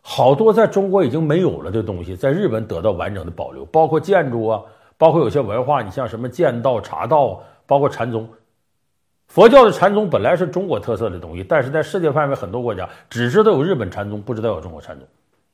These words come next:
就他把你的文化拿过来发展得非常好，而这种方式呢，就几乎是毫无保留的。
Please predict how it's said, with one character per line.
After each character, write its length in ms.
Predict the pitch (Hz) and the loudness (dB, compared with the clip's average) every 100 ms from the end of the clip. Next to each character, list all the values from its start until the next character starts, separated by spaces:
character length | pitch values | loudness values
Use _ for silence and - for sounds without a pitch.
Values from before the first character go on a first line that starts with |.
| _ _ _ _ _ _ - | _ _ _ _ _ _ 0
就 100 | 247 | 4
他 160 | 262 | 8
把 100 | 262 | 8
你 160 | 247 123 | 8 4
的 80 | 127 | 4
文 160 | 165 | 4
化 140 | 185 170 | 4 2
拿 240 | 87 120 | 0 -2
过 100 | 170 | 0
来 80 | 120 | -2
发 220 | - 156 | -2 -2
展 160 | 127 87 | -2 -6
得 60 | |
非 160 | - 123 | -8 -8
常 120 | 98 | -8
好， 240 | - 67 _ _ _ _ _ _ _ _ _ _ _ _ _ | -10 -16 _ _ _ _ _ _ _ _ _ _ _ _ _
而 160 | 170 180 | 4 6
这 180 | 320 | 4
种 140 | 214 127 | 4 2
方 240 | 170 156 | 2 0
式 80 | 165 | -2
呢， 140 | 147 | -4
就 120 | 139 147 | -4 -4
几 200 | 147 170 | -4 -6
乎 180 | 151 | -4
是 300 | 139 151 - _ _ _ _ _ _ _ _ _ | -6 -8 -12 _ _ _ _ _ _ _ _ _
毫 200 | - 147 | 2 2
无 100 | 165 | 2
保 160 | 92 | -2
留 180 | 73 | -6
的。 80 | 90 | -12